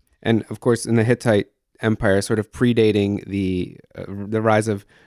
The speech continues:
Greek and Armenian polities in Anatolia, we can understand the context, the,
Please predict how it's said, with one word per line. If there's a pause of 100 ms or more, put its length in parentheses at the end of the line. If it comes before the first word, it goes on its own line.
(160)
Greek
and
Armenian
polities
in
Anatolia,
we
can
understand
the
context,
the,